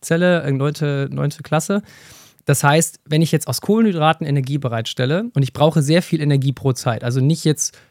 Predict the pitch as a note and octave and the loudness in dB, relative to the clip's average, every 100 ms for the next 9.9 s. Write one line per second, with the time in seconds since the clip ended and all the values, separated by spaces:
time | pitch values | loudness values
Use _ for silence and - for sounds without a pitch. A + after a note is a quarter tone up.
0 | - C#3+ D3 C#3 C3+ B2+ C#3+ C3 - C3+ | -8 -2 0 0 -2 -2 -2 -2 -2 -4
1 | D3+ D#3 C3+ - C3+ B2+ C3+ F#3 F#3 G3 | 0 0 0 -4 -4 0 0 2 0 0
2 | G3+ G3+ G#3+ - - _ - D3+ E3 D#3+ | 0 -2 -4 -16 -20 _ 0 2 2 0
3 | - D#3 - D3+ D3 E3 - - - - | 2 2 2 0 2 0 0 -6 -8 -16
4 | - C#3 D3 D#3 D#3+ D#3 C3 D#3 D3+ C#3+ | -14 0 2 4 2 0 -2 -2 -2 -4
5 | C#3 C#3 C#3 C3+ C3+ A#2+ - D3+ D3 A#2+ | -4 0 2 2 0 -2 -2 2 2 2
6 | B2+ C#3 - - D3 D3+ D3+ D3+ D3+ D3+ | 0 2 0 0 -2 0 0 2 0 -2
7 | D3 - - D#3 - - C#3 C#3 D3+ E3 | -6 -8 -14 -18 -16 -2 2 2 0 -2
8 | D#3 D3 C#3+ D3 D3+ - - - - - | -2 0 0 0 -2 -4 -20 -20 -20 -2
9 | C#3 C3+ B2+ - C3+ - C3+ C3 C3 | 0 2 0 0 -2 -2 0 0 0